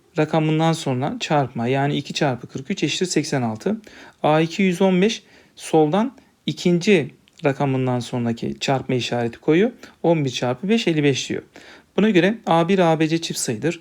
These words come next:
A iki A B C tek sayıdır. Koşullarını sağlayan birbirinden farklı iki A B C sayısının toplamı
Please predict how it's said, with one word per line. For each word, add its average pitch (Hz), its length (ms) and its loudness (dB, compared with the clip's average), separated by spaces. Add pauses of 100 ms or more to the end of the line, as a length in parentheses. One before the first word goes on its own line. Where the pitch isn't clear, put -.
(120)
A 151 160 2
iki 156 240 0
A 151 180 2
B 147 60 2
C 151 160 -4
tek 151 200 -2
sayıdır. 127 400 -4 (320)
Koşullarını 160 520 2
sağlayan 165 560 0
birbirinden 143 440 0
farklı 180 500 0 (320)
iki 196 400 -2
A 156 240 2
B 160 80 0
C 185 120 2
sayısının 131 400 -4
toplamı 180 500 -2